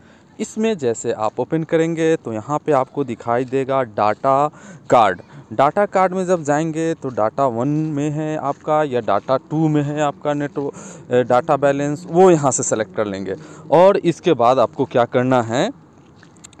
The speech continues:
आपको बैक आ जाना है और बैक आने के बाद आपको जाना है यहाँ पे, अ,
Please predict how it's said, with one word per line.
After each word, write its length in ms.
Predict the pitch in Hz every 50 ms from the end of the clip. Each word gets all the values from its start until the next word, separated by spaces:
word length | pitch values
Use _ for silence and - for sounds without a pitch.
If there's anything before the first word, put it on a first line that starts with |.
| - -
आपको 260 | - 165 - - 196 170
बैक 320 | 135 151 156 170 165 -
आ 80 | 147 127
जाना 260 | 123 120 120 123 135
है 280 | 147 151 151 160 165
और 200 | - - 139 135
बैक 320 | 120 113 151 160 180 - -
आने 240 | 143 135 139 135 123
के 180 | - 135 123
बाद 480 | 110 107 123 131 139 151 156 156 170 - - - - - 131 - -
आपको 340 | 147 165 - - 220 208
जाना 380 | 165 139 123 123 127 131 131 131
है 300 | 127 147 160 170 170 160
यहाँ 320 | 123 113 - - 127 123
पे, 480 | 127 - - 156 160 165 165 165 165
अ, 40 | 170